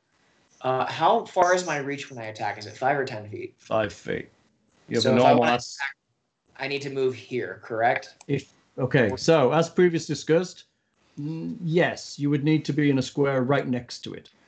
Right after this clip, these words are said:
Speaker 2: So,
Speaker 1: Okay.
Speaker 2: however, this square here is
Speaker 1: Uh-huh.
Speaker 2: adjacent to the northern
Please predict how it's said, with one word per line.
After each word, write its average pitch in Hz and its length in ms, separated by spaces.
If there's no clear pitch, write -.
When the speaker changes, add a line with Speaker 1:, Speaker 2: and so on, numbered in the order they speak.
Speaker 2:
So, 151 360
Speaker 1:
Okay. - 120
Speaker 2:
however, 156 580
this 180 260
square 185 340
here 160 500
is 165 140
Speaker 1:
Uh-huh. 185 80
Speaker 2:
adjacent 151 720
to 139 240
the 127 80
northern 123 680